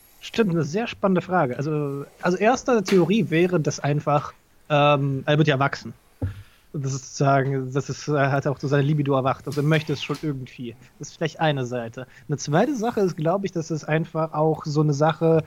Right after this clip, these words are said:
ist, man muss es schon getan haben. Er, er sch-, erwähnt ja von seinen, äh, von seinen Mitschülern, die irgendwie auch schon bei Prostituierten waren und deswegen auch irgendwas versucht haben. Und also dieses, dieses Bedür-, dieses Gewissen, okay, das muss schon so sein.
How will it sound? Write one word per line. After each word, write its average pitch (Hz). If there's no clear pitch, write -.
ist, -
man 139
muss 185
es 165
schon 160
getan 151
haben. 120
Er, 135
er 147
sch-, -
erwähnt 160
ja 180
von 151
seinen, 143
äh, 160
von 147
seinen 143
Mitschülern, 165
die 143
irgendwie 185
auch 151
schon 156
bei 143
Prostituierten 135
waren 170
und 135
deswegen 139
auch 127
irgendwas 131
versucht 151
haben. 165
Und 143
also 156
dieses, 151
dieses 147
Bedür-, 156
dieses 151
Gewissen, 160
okay, 160
das -
muss 156
schon 135
so 135
sein. 127